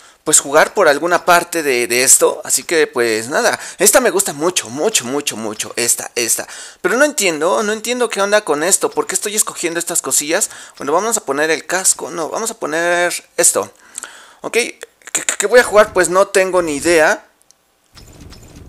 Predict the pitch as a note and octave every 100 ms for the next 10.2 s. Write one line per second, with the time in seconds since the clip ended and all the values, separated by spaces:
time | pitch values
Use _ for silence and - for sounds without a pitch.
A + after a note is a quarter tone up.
0 | - - - - - - - - - _
1 | _ D3+ F3 F#3+ F#3+ F#3+ F3+ D3 A2 _
2 | _ _ _ - - - - - _ _
3 | B2+ D3+ - F#3 - _ E3 C#3 A#2+ A#2+
4 | E3+ E3 D#3+ C#3 G#2+ A2 B2+ D3 - -
5 | D3 F3+ F3 E3+ D#3 - G#2+ G#2 F#2+ E2+
6 | E2 - - _ _ _ _ _ - -
7 | - - - - G2+ C3+ G#3 A3 G3+ F3
8 | D#3+ D#3+ D#3+ - D3+ D3 D#3 B2+ A#2+ C#3
9 | B2 A#2+ - F#2+ F2+ F#2 - - - -
10 | - -